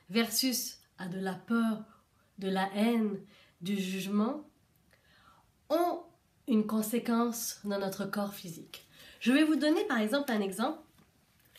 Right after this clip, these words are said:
Voici de l'eau qui a été exposée, c'est un, une, euh,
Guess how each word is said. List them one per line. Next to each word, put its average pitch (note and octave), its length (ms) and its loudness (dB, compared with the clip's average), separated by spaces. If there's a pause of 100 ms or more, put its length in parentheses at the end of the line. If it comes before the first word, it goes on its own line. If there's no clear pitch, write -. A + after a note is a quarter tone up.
(300)
Voici C#4+ 580 6
de D4 100 8
l'eau C#4+ 420 6
qui - 140 2
a B3 80 6
été C#4 560 2
exposée, D4 680 2
c'est C4+ 240 -2
un, A3 260 0
une, A3 500 4 (680)
euh, F#3 640 -6